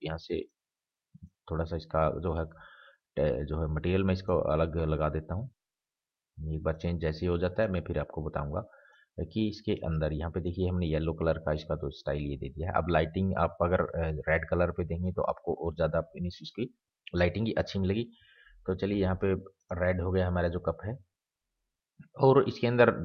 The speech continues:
दो से, अ, तीन जितने भी आप कलर टेक्सचर लगाना चाहें वो लगा सकते हैं। तो इसके अंदर लाइटिंग की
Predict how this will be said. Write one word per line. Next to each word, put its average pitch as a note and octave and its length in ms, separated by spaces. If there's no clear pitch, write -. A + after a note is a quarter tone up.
दो G#2 140
से, G#2+ 120
अ, F#2+ 120
तीन F#2 380
जितने F#2+ 260
भी F2+ 80
आप D2+ 100
कलर D#2+ 260
टेक्सचर D2+ 340
लगाना D2+ 280
चाहें F2+ 180
वो F2+ 80
लगा C#2+ 180
सकते - 220
हैं। G#2 80
तो C3 100
इसके D3 240
अंदर F#2 260
लाइटिंग A2 420
की C#3 180